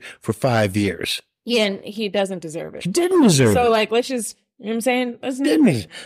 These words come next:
Speaker 1: But Embiid's playing, uh, until he twisted his ankle.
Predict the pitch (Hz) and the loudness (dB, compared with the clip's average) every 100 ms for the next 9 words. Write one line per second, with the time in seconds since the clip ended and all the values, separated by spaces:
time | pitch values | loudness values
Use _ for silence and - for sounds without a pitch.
0 | - 160 156 139 123 104 175 220 170 - | -4 2 4 4 2 2 4 4 2 -2
1 | - 127 123 113 _ - - - - - | -2 0 0 -4 _ -20 -18 -18 -8 -2
2 | 104 95 - - 95 - 131 101 135 113 | 2 0 -2 -10 -4 2 2 2 0 0
3 | 110 87 80 107 156 113 92 | 0 -2 -2 0 0 0 -2